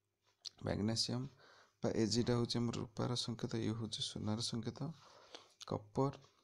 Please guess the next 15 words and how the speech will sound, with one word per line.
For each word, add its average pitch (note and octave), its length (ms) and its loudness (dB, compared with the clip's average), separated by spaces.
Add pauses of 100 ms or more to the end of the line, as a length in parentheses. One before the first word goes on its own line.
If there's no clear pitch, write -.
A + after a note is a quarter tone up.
(720)
ରୂପା G2+ 480 -2 (540)
ଆଉ A2+ 160 0
ଜିଙ୍କ A2+ 440 -2
କହିଛି A#2+ 360 -4 (480)
ଏବଂ A#2+ 200 0
ଚତୁର୍ଥ A#2 500 -2
ଅପସନଟି A2+ 540 -2 (520)
ଲେଡ୍ G#2+ 320 2
ବା A2+ 140 -10
ସୀସା, - 460 0
ପୋଟାସିୟମ, C3 680 0 (320)
କ୍ୟାଲସିୟମ, G2 580 0 (600)
ପୋଟାସିୟମ, C#3+ 600 2 (400)
ଫସଫରସ - 640 -2
କହିଛି। G#2 440 -6